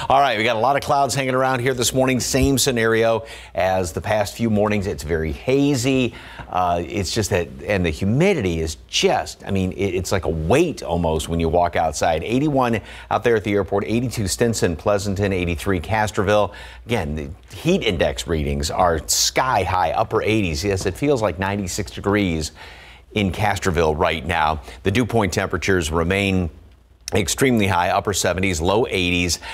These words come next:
They drop down somewhat, but not that much in the afternoon. As a matter of fact, at one point yesterday afternoon, we had a heat index here in town that was approaching about one thirteen, almost one fourteen, because the humidity just stayed so very high.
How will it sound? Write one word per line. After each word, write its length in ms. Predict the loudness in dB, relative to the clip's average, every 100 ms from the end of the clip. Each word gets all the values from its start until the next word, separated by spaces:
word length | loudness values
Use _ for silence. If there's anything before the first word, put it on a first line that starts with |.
| -12 -6
They 320 | 0 2 2
drop 400 | 2 2 2 2
down 260 | 0 0
somewhat, 520 | 0 0 2 2 0 -2
but 160 | -2
not 400 | 2 2 0 0
that 280 | 2 2 0
much 360 | 0 0 -2 -2
in 80 |
the 140 | 0 0
afternoon. 720 | 0 0 -2 2 2 2 0
As 400 | -4 -14 -18 -4
a 20 |
matter 160 | 0 0
of 80 | 2
fact, 240 | 0 2
at 100 | -2
one 260 | 0 0 0
point 280 | -2 0
yesterday 360 | -2 0 0 2
afternoon, 520 | 2 0 0 2 2
we 100 | 0
had 160 | 0 -2
a 40 |
heat 200 | 0 0
index 300 | 0 0 -2
here 180 | -2 0
in 60 | 0
town 220 | -2 -2
that 80 | -2
was 100 | -6
approaching 380 | -2 -2 0 -2
about 200 | -2 0
one 220 | 0 2
thirteen, 400 | 0 0 0 -2
almost 260 | -2 -6
one 360 | -2 0 2 2
fourteen, 800 | -2 0 0 0 -2 0 0 -2 -6 -10 -4
because 240 | -2 -2
the 80 | -2
humidity 400 | 0 2 2 -2
just 220 | -4 -4
stayed 280 | -2 0 0
so 200 | 0 0
very 280 | 2 0 0
high. 480 | 0 2 2 0